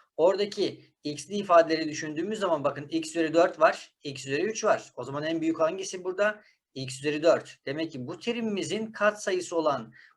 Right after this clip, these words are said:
bu beş ifadesi baş katsayıymış. Evet, baş katsayı dediğimiz en büyük dereceli terimin katsayısıdır.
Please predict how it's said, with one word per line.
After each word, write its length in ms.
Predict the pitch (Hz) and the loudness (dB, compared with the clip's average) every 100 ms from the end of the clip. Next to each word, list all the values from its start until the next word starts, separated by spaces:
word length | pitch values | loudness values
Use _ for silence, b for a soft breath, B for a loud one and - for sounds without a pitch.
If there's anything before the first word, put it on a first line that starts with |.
| - | -10
bu 160 | 147 | -4
beş 240 | 175 196 233 | -2 -2 -4
ifadesi 800 | 220 190 180 180 220 220 214 _ | 0 0 2 -2 0 0 -2 _
baş 220 | 220 220 | 4 6
katsayıymış. 1040 | 202 185 - 165 139 117 - - - - _ _ _ - | 0 0 0 0 0 -6 -6 -6 -6 -14 _ _ _ -6
Evet, 240 | 131 110 | -6 0
baş 200 | 151 185 | 2 2
katsayı 400 | - 143 - 135 | 2 -2 -2 -4
dediğimiz 460 | 156 160 147 185 - b b b - | -4 -4 -4 -8 -12 b b b 0
en 280 | 165 185 165 | 2 2 2
büyük 260 | 160 151 | 2 2
dereceli 440 | 156 151 139 131 123 | -2 -2 -2 -6 -4
terimin 720 | 135 139 123 160 220 220 _ _ _ _ | -2 -2 -2 -4 -6 -10 _ _ _ _
katsayısıdır. 960 | - 208 208 175 139 123 101 101 - | 2 2 2 -4 -4 -8 -12 -10 -12